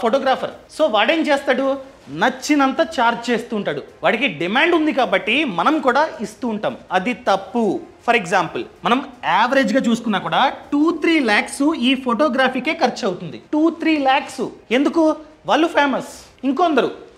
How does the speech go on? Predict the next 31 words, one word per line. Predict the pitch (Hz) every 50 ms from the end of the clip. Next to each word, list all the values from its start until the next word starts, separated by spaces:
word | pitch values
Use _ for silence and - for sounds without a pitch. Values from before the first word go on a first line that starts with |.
| - _ - - 190
ఇంకా | 196 - 330 294 214 170 208
గ్రాండ్‌గా | 196 180 208 262 285 - 302 285 285 262
కావాలని | 226 214 220 220 214 170 185
చెప్పి | - - 254 294 - - -
ట్వంటీ | 214 208 220 254 262 - 311 277 233 175 143 143 165
ల్యాక్స్ | 185 247 - - - - -
కూడా | 240 254 277 269
ఖర్చు | 214 170 - - 143
పెడుతూ | 147 - 135 120
ఉంటారు. | 107 - - - - - - - - 135
అంతెందుకండి, | 151 143 - 135 139 143 165 190 180 180 170 165 160 160 - - - - _ _ - 139
మన | 147 160 147
హైదరాబాద్లో | 156 151 165 180 202 208 202 196 185 160 143 127 - - - - 160
రీసెంట్గా | 214 - - 285 262 247 208 185 147 107 - - - - - 170
ఒక | - 254 240 240 247 - -
పెళ్లిలో | 214 226 277 320 302 254 254 294 330 339 - -
ఫార్టీ | - 240 269 311 320 320 311 311 311
ఎయిట్ | 320 - - 269 262
ల్యాక్స్ | 277 294 294 - - 311 294 196 160 - - 233 247
only | 277 302 320 330 339 339 339 - - - -
ఫోటోగ్రఫీ | 269 262 - - 349 339 233 285 277 - 294 294 294 -
పైన | 262 285 302 294 -
ఖర్చు | 214 208 - 202 185
పెట్టారు. | 175 - 135 113 104 - - - -
ఫార్టీ | 208 208 233 254 - - 269 262
ఎయిట్ | 269 269 247 226 226
ల్యాక్స్. | 254 240 - - - - - - - - _ _ - - 156 185
ఆ | 214 233 214
విధంగా | 226 185 226 220 214 214 262 277 277 277 -
ప్రెజెంట్ | 185 185 185 180 254 277 269 240
అయితే | 233 - 285